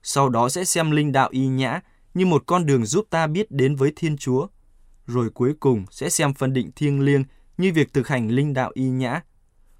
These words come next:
Cuối cùng thêm phần phụ lục với tài liệu về phân định chung của Ignacio và các bạn đầu tiên về thành lập dòng tên. Kính thưa quý thính giả,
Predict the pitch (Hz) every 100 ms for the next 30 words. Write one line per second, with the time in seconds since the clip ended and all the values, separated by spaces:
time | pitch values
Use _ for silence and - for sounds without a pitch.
0 | _ - 156 - 135 113 151 143 120 -
1 | 123 131 117 139 185 147 117 127 - 120
2 | 107 160 143 143 - - 165 147 120 117
3 | 131 139 127 - 127 127 123 - _ _
4 | 127 - 208 185 - 139 117 - 175 170
5 | 131 113 123 117 117 113 113 101 - 131
6 | 127 - _ _ _ _ _ _ _ -
7 | - _ _ _ _ _ _ _ _ _
8 | _ - 127 147 151 127 131 123 135 165
9 | 156 120 98